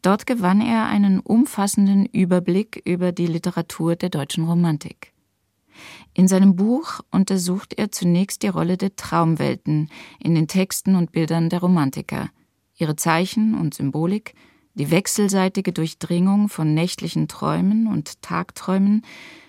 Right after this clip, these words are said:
von individueller und kollektiver Imagination, die Schocks, die in die Abgründe des Unbewussten führen.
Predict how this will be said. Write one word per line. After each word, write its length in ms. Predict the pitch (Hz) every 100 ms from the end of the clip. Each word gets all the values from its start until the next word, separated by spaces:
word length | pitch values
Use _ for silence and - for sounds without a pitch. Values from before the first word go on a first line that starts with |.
| _
von 380 | - 190 190 190 -
individueller 1120 | - 214 247 226 202 180 - 165 180 208 247 269
und 360 | - 180 180 -
kollektiver 760 | - 208 214 214 - 185 180 190 -
Imagination, 1120 | - 185 185 185 185 190 - 214 208 147 135 - - - _ _ -
die 360 | 185 175 175 -
Schocks, 680 | - - 208 175 - - - _ _ _ _
die 180 | 160 156
in 100 | 180
die 140 | 156
Abgründe 440 | - - - 165 160
des 180 | 185 -
Unbewussten 640 | 170 143 - 131 - -
führen. 460 | - - - -